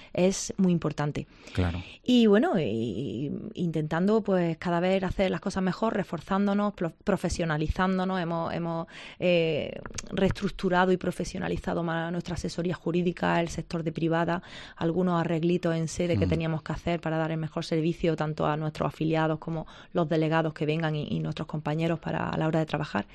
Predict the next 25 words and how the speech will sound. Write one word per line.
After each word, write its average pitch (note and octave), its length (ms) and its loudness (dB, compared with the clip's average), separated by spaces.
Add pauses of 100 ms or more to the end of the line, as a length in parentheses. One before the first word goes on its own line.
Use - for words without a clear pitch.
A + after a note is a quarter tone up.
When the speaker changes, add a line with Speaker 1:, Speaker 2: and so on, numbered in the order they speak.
(600)
Speaker 1:
Pero F3+ 180 4
queda D#3+ 160 4
mucho D#3+ 220 0
por D3+ 120 0
hacer. - 260 -2 (120)
Speaker 2:
Claro. D#3+ 320 4 (160)
Speaker 1:
<laughs> - 180 -14
Speaker 2:
Em, F#2+ 400 0
sois B2+ 480 4
la C#3 160 8
máxima C3+ 340 10
representación A#2 540 6
en, G#2+ 220 6
en, G2+ 340 2
en G#2+ 160 -2
muchos, G#2 600 4
em, G#2 600 4 (100)
en G2+ 200 -2
muchas G#2+ 200 4
instituciones, G#2 440 4
en G2+ 60 6
muchos G2+ 180 4
estamentos, G2 800 4
eh, G2 140 2
públicos, C3 580 10